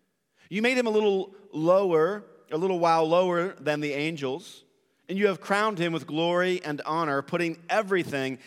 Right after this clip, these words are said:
in subjection under his feet." I want to invite you to just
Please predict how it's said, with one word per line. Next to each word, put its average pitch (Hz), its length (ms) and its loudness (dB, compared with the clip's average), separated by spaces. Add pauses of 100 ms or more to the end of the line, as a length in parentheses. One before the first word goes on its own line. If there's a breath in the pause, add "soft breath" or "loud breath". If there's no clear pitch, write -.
(140 loud breath)
in 175 140 -2
subjection 143 1000 -4 (600)
under 131 540 -2 (360)
his 123 200 -12
feet." 113 440 -12
I - 880 -20
want 175 60 -6
to 156 40 -2
invite 143 240 0
you 147 100 -6
to 131 100 -4
just 127 220 -8